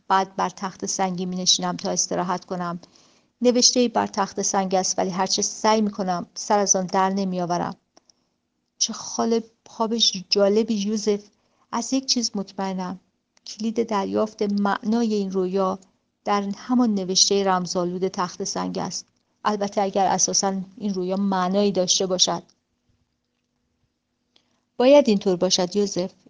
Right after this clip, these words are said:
این رویا را ده بار تکرار شده. قطعاً تو اجازه نمی‌دادی یک مسئلهٔ جزئی اینطور خواب تو را به هم بریزد. ولی چه چیز بیش از همیشه م-، مورد علاقهٔ من است؟ آن سقوط چهل پایی.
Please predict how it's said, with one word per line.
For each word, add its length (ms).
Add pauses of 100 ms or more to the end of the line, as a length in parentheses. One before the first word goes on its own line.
(440)
این 180
رویا 260
را 100 (140)
ده 160 (220)
بار 180
تکرار 520
شده. 440 (440)
قطعاً 480
تو 100
اجازه 400
نمی‌دادی 520
یک 220
مسئلهٔ 460
جزئی 680
اینطور 300
خواب 440
تو 140
را 120
به 120
هم 200
بریزد. 440 (600)
ولی 140
چه 260
چیز 280
بیش 240
از 160
همیشه 340
م-، 300 (200)
مورد 240
علاقهٔ 440
من 200
است؟ 260 (360)
آن 180
سقوط 580
چهل 440
پایی. 480